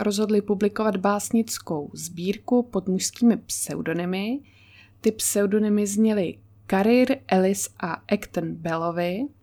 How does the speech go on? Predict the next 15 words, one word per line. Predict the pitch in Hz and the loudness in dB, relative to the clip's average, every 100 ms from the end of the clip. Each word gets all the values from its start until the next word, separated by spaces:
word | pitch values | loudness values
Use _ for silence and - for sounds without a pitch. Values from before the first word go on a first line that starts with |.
| - - _ | -20 -20 _
A | 202 196 190 196 196 | 0 0 0 -2 -4
ačkoliv | - 226 - - 285 285 254 254 254 240 | 0 0 0 6 8 8 6 2 6 6
sbírka | 226 214 226 233 254 | 4 2 2 4 4
byla | 226 240 240 220 - - - - | 8 8 8 6 2 -10 -20 -20
<laughs> | - - - - - | -20 -20 -20 -6 6
mimořádně | 240 247 254 247 254 | 10 10 10 8 8
neúspěšná, | 240 - 269 - 220 214 - 196 175 180 240 285 _ - - - - - | 8 6 2 4 6 6 4 0 0 -2 -4 -6 _ -20 -20 -20 -20 -8
prodaly | 208 196 190 190 | -4 2 2 2
se | 214 | -2
pouze | 202 185 185 | -2 -2 -2
dva | 175 180 | -2 -4
výtisky | 170 - - - 180 | -4 -8 -8 -8 -10
z | |
celého | - 185 190 196 | -2 0 2 0
nákladu, | 160 - 175 175 | -2 0 0 4